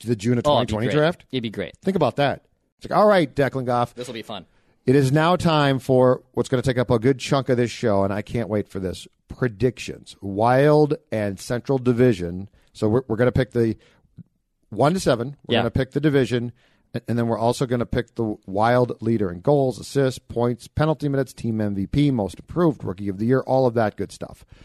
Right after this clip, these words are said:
Speaker 1: Um, why don't you go first with, let, let's start with division picks.
Speaker 2: Okay, yeah.
Speaker 1: You go first with, what is your Central Division finish?
Speaker 2: Okay, from top to bottom, too?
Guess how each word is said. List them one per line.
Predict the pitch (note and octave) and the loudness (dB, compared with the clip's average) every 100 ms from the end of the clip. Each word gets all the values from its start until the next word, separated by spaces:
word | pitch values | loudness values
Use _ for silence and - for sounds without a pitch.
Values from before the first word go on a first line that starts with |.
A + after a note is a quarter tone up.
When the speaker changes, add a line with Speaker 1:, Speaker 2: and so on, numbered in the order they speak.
| _ _ _ _ | _ _ _ _
Speaker 1:
Um, | A2+ A#2 A#2 A2 - _ _ _ _ - | 0 2 2 -2 -8 _ _ _ _ -4
why | A2 D#3 | 0 2
don't | F#3 - | 2 4
you | F#3 | 4
go | E3+ E3 | 6 4
first | C3+ C3+ C3+ C3 B2 | 2 2 2 2 2
with, | A#2 - | 0 2
let, | C3 - | -2 0
let's | D#3+ - | -2 0
start | A#3 A3 | 0 2
with | E3 | 0
division | B2+ G2 E2+ | 0 -2 -4
picks. | D2+ - - - | -10 -16 -20 -8
Speaker 2:
Okay, | A#2+ C#3+ | -2 2
yeah. | C3+ A#2 _ _ _ _ _ | 2 0 _ _ _ _ _
Speaker 1:
You | A2 C3 F#3 | -2 2 4
go | F#3 E3+ | 4 2
first | - D3+ C#3 B2 | 2 2 2 2
with, | A#2 - _ _ | 0 0 _ _
what | G#2 C3+ | 0 2
is | E3 B2+ | 2 2
your | C3 C3+ C3+ C3+ C3+ - | 4 6 6 4 2 -2
Central | - C3 - C3 | -2 -2 0 0
Division | A#2+ A2+ G#2+ G2+ | 2 0 -2 -6
finish? | - D2+ - - | -8 -12 -14 -20
Speaker 2:
Okay, | C3 B2+ G#2 _ _ | -18 -16 -18 _ _
from | C3 | -8
top | A#2+ C3 | -4 -4
to | A#2 | 0
bottom, | A#2 B2+ | 0 0
too? | B2 C3+ | 0 -2